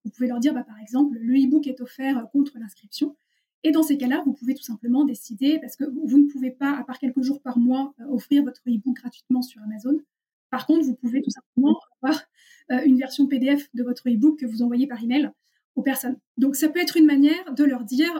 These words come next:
euh, voilà, contre votre inscription, par exemple, le e-book offert d'une valeur de dix-neuf quatre-vingt-dix sur Amazon. Donc, ça peut être aussi une manière de montrer qu'on leur offre quelque chose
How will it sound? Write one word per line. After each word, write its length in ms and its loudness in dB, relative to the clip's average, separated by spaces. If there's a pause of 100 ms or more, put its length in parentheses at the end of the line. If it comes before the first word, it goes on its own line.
euh, 360 -6 (120)
voilà, 240 -2
contre 380 0
votre 220 2
inscription, 440 -2
par 180 -4
exemple, 540 -2 (380)
le 140 6
e-book 380 4
offert 420 -2
d'une 180 6
valeur 300 -2
de 80 0
dix-neuf 320 0
quatre-vingt-dix 500 -4
sur 160 -8
Amazon. 340 -2 (440)
Donc, 80 -12
ça 100 -20
peut 120 -6
être 200 -2
aussi 300 0
une 80 8
manière 320 0
de 80 -4
montrer 360 -4
qu'on 100 -4
leur 220 -8
offre 260 -4
quelque 260 -6
chose 360 -6